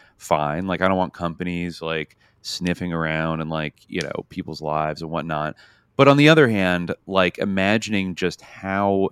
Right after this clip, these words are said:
normal it's become. And I said in the series that, like, I had heard from somebody I know that there are a lot of, like, lawyers in San Francisco doing microdosing, like, on a very regular basis.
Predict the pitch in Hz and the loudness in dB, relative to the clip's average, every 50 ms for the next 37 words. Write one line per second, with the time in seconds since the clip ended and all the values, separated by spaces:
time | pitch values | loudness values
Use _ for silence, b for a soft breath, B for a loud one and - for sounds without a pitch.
0 | - 87 85 82 82 82 90 98 98 90 82 76 73 76 - - 87 - - - | -4 -8 -10 -8 -6 -4 -2 -2 -2 -2 -4 -6 -6 -8 -8 -8 -8 -10 -10 -12
1 | 87 80 - - 82 78 76 73 73 73 73 76 71 - _ - 90 90 85 82 | -14 -12 -10 -8 -8 -6 -6 -8 -10 -10 -14 -16 -18 -16 _ -8 -6 -6 -6 -6
2 | 78 78 78 78 82 - b b b b b b b b - 92 101 101 - 135 | -8 -8 -10 -10 -12 -12 b b b b b b b b -4 -2 0 2 4 6
3 | 135 139 139 120 101 87 - - 110 113 113 107 95 90 87 85 - - 92 69 | 8 8 8 6 2 -2 -4 0 2 4 4 4 4 4 2 0 -2 -2 -2 -2
4 | 73 87 87 - 95 90 87 80 80 85 95 95 87 - - 87 82 - - 90 | 0 -2 -2 0 2 2 2 0 0 -2 -2 -2 -2 -4 -8 -10 -10 -10 -10 -8
5 | 87 85 85 85 82 80 80 82 80 78 78 78 78 80 - b b b b b | -6 -4 -2 -2 -2 -4 -4 -6 -4 -4 -4 -4 -6 -8 -10 b b b b b
6 | - 90 85 98 92 87 87 85 - _ _ 90 90 92 87 87 87 101 110 107 | -12 -4 0 2 4 4 2 0 -2 _ _ -2 0 2 2 2 4 4 2 2
7 | 107 90 92 85 - - 78 80 85 98 127 151 98 - - - - 69 - - | 2 0 -2 -4 -4 -6 -10 -4 -2 0 0 0 0 -2 -4 -6 -6 -6 -6 -6
8 | 71 92 - - 90 85 82 80 - - - - - - 65 62 - - - - | -6 -8 -6 -6 -6 -6 -6 -8 -10 -12 -12 -10 -8 -6 -6 -4 -4 -6 -8 -10
9 | - - 90 98 92 87 82 82 80 76 76 76 71 - _ _ - 95 90 87 | -14 -10 -4 -2 0 0 0 -2 -4 -6 -8 -10 -12 -16 _ _ -6 -2 0 0
10 | 87 - 92 82 82 78 73 - - - - - - - - _ _ _ _ _ | 0 0 -2 -2 -2 -2 -4 -6 -10 -14 -16 -18 -20 -20 -20 _ _ _ _ _
11 | _ - 95 82 - - - - 92 90 85 78 73 90 87 85 82 78 76 73 | _ 0 0 0 0 -2 -6 -4 -2 -2 -2 -2 -2 0 0 2 2 0 0 -2
12 | 82 85 71 85 78 78 76 73 73 - - - _ _ - 92 82 76 - - | -4 -4 -4 -4 -4 -4 -4 -4 -6 -8 -10 -14 _ _ 0 0 0 0 -2 -6
13 | - - - 101 - - | -8 -6 -6 -8 -8 -10